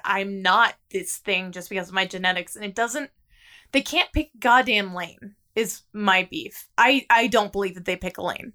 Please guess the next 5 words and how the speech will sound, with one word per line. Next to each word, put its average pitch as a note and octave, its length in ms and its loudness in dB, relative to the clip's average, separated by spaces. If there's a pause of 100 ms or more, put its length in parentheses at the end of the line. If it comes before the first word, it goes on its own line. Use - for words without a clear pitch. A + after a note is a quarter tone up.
(160)
personally. - 640 2 (220)
Um, F3 580 4
that's F#3+ 300 2
my F#3 120 -12
read. - 360 -14